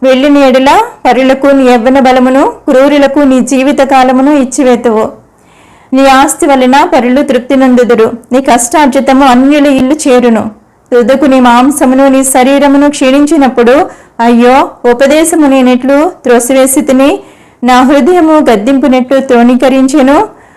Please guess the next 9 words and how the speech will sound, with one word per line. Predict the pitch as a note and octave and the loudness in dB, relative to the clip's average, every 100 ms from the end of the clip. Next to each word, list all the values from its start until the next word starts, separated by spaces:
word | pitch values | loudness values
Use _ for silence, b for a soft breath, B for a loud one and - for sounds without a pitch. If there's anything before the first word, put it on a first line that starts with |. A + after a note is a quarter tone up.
| B - | B -4
నా | B3 B3 | 0 2
బోధకుల | A3 B3+ D4 E4 D#4 | 2 2 2 0 0
మాట | D4 C4 B3+ B3+ | 2 0 0 0
నేను | C4 B3+ A#3+ | 0 0 0
వినకపోతిని, | A#3+ A#3+ B3+ C#4+ C4 C4 B3+ C#4 F#4+ - _ - | 0 0 0 0 0 0 0 0 -2 -8 _ -6
నా | A#3+ B3+ | -2 0
ఉపదేశకులకు | A#3 B3 C#4 D4+ D#4 E4 C#4 C#4 C#4 | 2 0 0 0 -2 -2 0 0 0
నేను | C4 B3+ | 0 0
చెవియొగ్గలేదు, | B3+ C4 A#3 B3+ B3+ C4 B3+ A#3+ A#3 D#4 | 0 0 0 0 0 0 0 0 0 -4